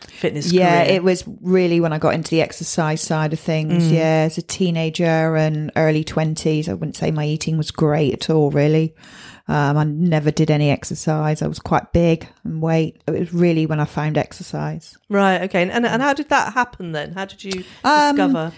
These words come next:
Speaker 2: me and a friend
Speaker 1: exercise?
Speaker 2: decided to try a class. It was after my, the birth of my second child. We went to a step class at a local gym and I loved it. And we used to go every week.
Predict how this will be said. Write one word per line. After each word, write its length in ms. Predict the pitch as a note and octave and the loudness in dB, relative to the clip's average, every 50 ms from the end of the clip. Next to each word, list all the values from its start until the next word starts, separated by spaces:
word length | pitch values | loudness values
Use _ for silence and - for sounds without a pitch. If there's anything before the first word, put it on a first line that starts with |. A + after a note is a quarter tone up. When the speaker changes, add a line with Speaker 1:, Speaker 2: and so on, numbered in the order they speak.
| - - - | -8 -4 -2
Speaker 2:
me 220 | C4+ D#4+ D#4 C#4+ | 0 2 2 4
and 80 | C4+ C#4 | 4 4
a 80 | C4 | 2
friend 260 | - - - D4 C4+ | 2 2 2 2 2
Speaker 1:
exercise? 120 | B3+ A3+ - | 2 0 2
Speaker 2:
decided 240 | - A#3+ A3+ A#3 G#3 | 0 0 0 0 -2
to 80 | - - | -4 -6
try 300 | - - A3+ G#3+ G#3 G3+ | -2 0 0 2 2 0
a 60 | G#3 - | 0 -2
class. 560 | - C#4+ D#4 C#4 A#3 G3 F3+ F3+ - - - | -2 -2 0 0 2 0 0 -2 -4 -4 -6
It 60 | - | -6
was 100 | - G#3 | -2 0
after 280 | G#3+ G#3+ G3+ - - G3+ | 0 0 0 0 0 0
my, 380 | G3 G3 G3 F#3+ F#3+ F#3+ F#3+ | 2 2 2 2 2 2 2
the 140 | F#3 F3+ F#3 | 2 0 0
birth 260 | - G3 G3 F#3+ - | 2 2 2 0 0
of 80 | - - | -2 -2
my 100 | F#3+ F#3+ | 0 -2
second 380 | - - - F#3+ - - G#3 | -2 -2 -4 -4 -2 -2 -4
child. 500 | F#3+ - A3 G#3 A3 A#3+ C#4 E4 F4+ F4+ - | -2 0 0 0 2 2 0 0 -2 -2 -2
We 240 | A#3+ A3+ G#3+ G#3 G3+ | 0 0 2 2 0
went 260 | G#3 G3+ G3 - - - - | 0 0 -2 -2 -6 -12 -4
to 140 | - A3 G#3 | 0 2 2
a 40 | |
step 380 | G#3 - - - - - - - | 2 0 -2 -2 -4 -4 -4 -10
class 540 | - - F3+ F3+ F3 F3 F3 - - - - | -8 -4 -4 -2 -2 -4 -6 -10 -14 -14 -10
at 180 | - - - - | -6 -6 -4 -4
a 40 | - | -2
local 400 | F3 G3 F#3+ F#3+ - - G#3 - | -2 0 -2 -2 -2 -6 -8 -2
gym 320 | - A3 A3+ B3+ D4 D#4 - _ _ _ - - - - _ _ | 0 0 2 0 0 -2 -8 _ _ _ -20 -20 -20 -20 _ _
and 140 | - G#3 A3+ | -4 0 2
I 20 | A3 | 2
loved 300 | A3 B3+ D#4 - - D#4 | 2 2 0 0 0 2
it. 240 | A3+ E3 - - - - | 2 2 0 -2 -4 -4
And 200 | G#3+ G#3 G#3 G#3 | -2 0 0 2
we 80 | G#3 G#3 | 2 2
used 120 | G#3+ - | 0 -2
to 80 | - G3+ | -2 0
go 160 | G#3 G3 G3+ | 2 2 4
every 300 | G#3 G#3 G3 G3 G#3 G3+ | 4 2 2 2 2 2
week. 380 | G3+ A#3 D#4 F4+ - - - | 2 2 2 0 -2 -6 -12